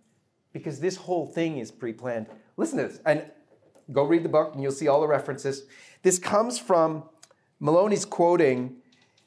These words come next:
the nineteen seventy-two manifesto, The Shape of the Church, of Karl Rahner, one of the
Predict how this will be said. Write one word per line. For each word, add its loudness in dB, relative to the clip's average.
the -2
nineteen 0
seventy-two 0
manifesto, 2
The -6
Shape 0
of 2
the 2
Church, -2
of -8
Karl 2
Rahner, 2
one -4
of -10
the -6